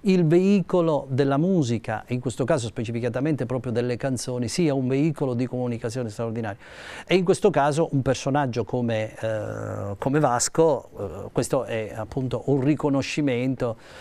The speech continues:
importante che dovrebbe essere molto più valorizzata. Cioè è proprio la musica che è fortemente penalizzata, noi non ne riconosciamo il valore. Anche per i giovani che adesso sembrano, mm, io,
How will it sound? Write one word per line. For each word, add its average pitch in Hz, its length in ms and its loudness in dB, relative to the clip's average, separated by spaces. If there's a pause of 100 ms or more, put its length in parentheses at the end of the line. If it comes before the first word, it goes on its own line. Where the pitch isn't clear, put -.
(240)
importante 170 680 4
che 135 120 2
dovrebbe 131 340 4
essere 131 240 0
molto 147 240 0
più 135 140 0
valorizzata. 123 640 0
Cioè 143 200 0
è 135 120 0
proprio 190 320 2
la 170 100 4
musica 147 720 2
che 139 160 0
è - 20 0
fortemente 139 840 0
penalizzata, 120 600 -2
noi 127 180 0
non 123 140 0
ne 120 60 0
riconosciamo 117 540 -4
il 113 40 -4
valore. 113 180 -4 (540)
Anche 254 480 4
per 151 200 0
i 143 100 2
giovani 135 540 0
che 127 380 -2
adesso 127 580 -2
sembrano, 127 840 0 (920)
mm, 135 140 0 (160)
io, 202 360 4